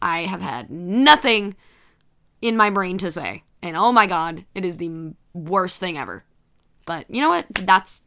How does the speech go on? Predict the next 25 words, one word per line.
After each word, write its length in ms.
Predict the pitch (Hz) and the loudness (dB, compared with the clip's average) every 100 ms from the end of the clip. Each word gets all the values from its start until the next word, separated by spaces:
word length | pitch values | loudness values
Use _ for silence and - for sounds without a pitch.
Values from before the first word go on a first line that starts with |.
| _ | _
all 260 | - 185 | 2 2
beside 320 | 170 156 - 131 | 2 -6 -10 -12
the 100 | 208 | -12
point. 420 | 226 - 587 - _ | -12 -14 -20 -20 _
<laughs> 460 | _ - - - - | _ -20 -18 -20 0
I 240 | 208 202 | 6 8
love 260 | 208 202 202 | 6 2 0
Hayley 220 | 196 196 | -2 -4
Williams 240 | 185 185 190 | -4 -4 -6
and 180 | 170 160 | -8 -8
I 120 | 165 | -8
would 100 | 165 | -8
die 160 | 151 | -10
for 120 | 156 170 | -8 -10
her. 60 | |
And 140 | 165 160 | -8 -4
we 80 | |
all 80 | 233 | -2
know 160 | 392 494 | -2 -2
that. 300 | - - - | -2 -2 -8
We 160 | - 240 | -6 0
all 500 | 220 233 226 233 - _ _ _ _ | 6 6 6 0 -4 _ _ _ _
know 280 | 190 175 131 | -10 -8 -8
that. 280 | 110 92 - _ _ _ _ _ _ _ _ _ - _ _ _ _ _ - | -6 -6 -8 _ _ _ _ _ _ _ _ _ -20 _ _ _ _ _ -4
Um, 420 | 196 196 196 | 0 2 0